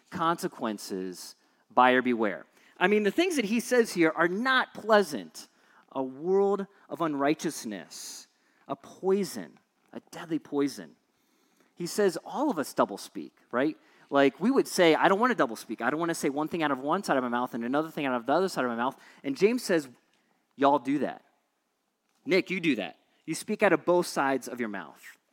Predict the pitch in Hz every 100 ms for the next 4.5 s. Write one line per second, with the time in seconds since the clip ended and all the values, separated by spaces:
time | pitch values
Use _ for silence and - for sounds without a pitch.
0 | _ _ - _ - 139 196 208 208 214
1 | 214 190 170 143 - 202 160 160 160 160
2 | 156 139 139 127 - _ - 175 156 131
3 | - 180 185 165 139 127 101 80 - -
4 | - - 127 120